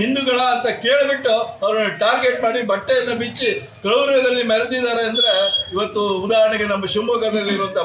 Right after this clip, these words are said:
ಮಂಜುನಾಥ್ ಅವ್ರ ಕುಟುಂಬ ಮಗ ಪಿ ಯು ಸಿಯಲ್ಲಿ ತೊಂಬತ್ತೆಂಟು ಪಾಯಿಂಟ್ ಸೆವೆನ್ ಪರ್ಸೆಂಟ್ ಏನೋ ಅಧಿಕ ಅಂಕವನ್ನು ಪಡೆದು ಖುಷಿಗೋಸ್ಕರ ಒಂದು ಪ್ರವಾಸಕ್ಕೆ ಹೋಗಿರ್ತಾರೆ. ಆದ್ರೆ ಆ ತಂದೆ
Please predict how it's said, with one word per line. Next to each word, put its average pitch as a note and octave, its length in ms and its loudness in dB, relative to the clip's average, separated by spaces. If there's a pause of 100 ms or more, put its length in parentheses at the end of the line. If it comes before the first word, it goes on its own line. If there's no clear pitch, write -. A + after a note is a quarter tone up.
ಮಂಜುನಾಥ್ A#3 440 0 (260)
ಅವ್ರ F#3+ 120 0 (120)
ಕುಟುಂಬ C4 300 -2 (640)
ಮಗ G#3 160 2 (160)
ಪಿ B3+ 100 -2
ಯು C#4 160 -2
ಸಿಯಲ್ಲಿ A#3+ 240 -2 (100)
ತೊಂಬತ್ತೆಂಟು A#3+ 600 0 (100)
ಪಾಯಿಂಟ್ A3+ 340 0
ಸೆವೆನ್ A#3 300 2
ಪರ್ಸೆಂಟ್ A3 380 -2
ಏನೋ G#3+ 160 0 (360)
ಅಧಿಕ C4 180 -2 (120)
ಅಂಕವನ್ನು A#3 440 0
ಪಡೆದು G#3+ 240 -2 (140)
ಖುಷಿಗೋಸ್ಕರ A#3 640 -2
ಒಂದು G#3+ 160 -2 (320)
ಪ್ರವಾಸಕ್ಕೆ A#3 540 0
ಹೋಗಿರ್ತಾರೆ. F3+ 500 -2 (440)
ಆದ್ರೆ G3 260 0
ಆ - 20 4 (140)
ತಂದೆ A#3 280 0